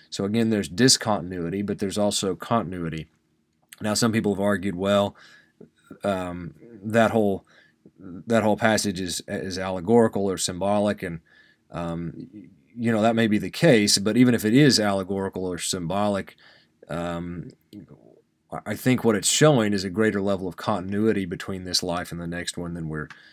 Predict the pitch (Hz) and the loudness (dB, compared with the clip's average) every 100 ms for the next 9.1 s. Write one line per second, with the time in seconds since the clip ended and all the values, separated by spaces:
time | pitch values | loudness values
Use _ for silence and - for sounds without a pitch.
0 | - _ _ - 92 85 85 120 101 87 | -20 _ _ -8 -6 -6 -2 -2 -2 -4
1 | 78 80 82 - - - 202 220 120 110 | -6 -4 -6 -10 -10 6 8 8 4 2
2 | - 151 135 107 107 104 _ _ _ 107 | 4 6 6 4 0 -2 _ _ _ -10
3 | - 123 104 110 107 127 127 107 101 90 | -2 0 2 0 2 4 4 2 0 0
4 | 104 110 104 123 110 113 107 92 107 98 | -2 -2 0 2 2 2 0 2 0 0
5 | 95 139 87 73 78 85 - 101 95 85 | 2 2 2 -6 -10 -6 -2 0 -2 -4
6 | 87 80 - - _ 82 98 98 95 90 | -8 -12 -20 -20 _ -4 0 0 0 -4
7 | 92 95 87 87 87 _ - - 98 113 | -6 -8 -10 -12 -16 _ -20 -6 0 4
8 | 107 85 - 135 - 95 82 185 156 92 | 4 2 2 2 2 -4 2 4 4 2
9 | 98 | -10